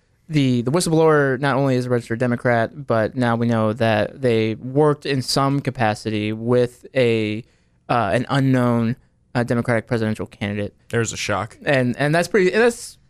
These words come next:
Speaker 1: pretty significant. But now, what one of my sources told me was that the, in the same memo that the Inspector General told the House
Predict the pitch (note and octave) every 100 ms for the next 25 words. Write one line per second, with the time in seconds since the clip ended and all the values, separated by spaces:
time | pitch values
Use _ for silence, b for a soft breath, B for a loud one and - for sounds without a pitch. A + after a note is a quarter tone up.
0 | _ A#3 A3 G#3 G#3+ D#3+ B2+ G#2+ - C3+
1 | C3 E3 F#3+ E3+ C#3+ C#3+ - b b b
2 | - C#3 C3+ G#2+ D3 C3+ C3+ C3+ B2+ B2
3 | - B2 B2 B2 B2+ B2 A#2 A2 G#2+ G2+
4 | B2+ - _ _ _ _ D3 B2 A#2 A2
5 | _ _ _ _ _ D3 C#3 B2+ B2 C3+
6 | B2+ D#3 C#3+ B2+ - C#3+ D3 D3 C3 A2+
7 | A#2 B2 A#2+ A#2 A2+ C#3 B2 A#2 A2+ -
8 | A#2+ A#2+ B2 A#2+ A2+ G#2 G#2+ - - -
9 | D#3 D3 C#3+ C#3 - C#3 C#3 B2+ -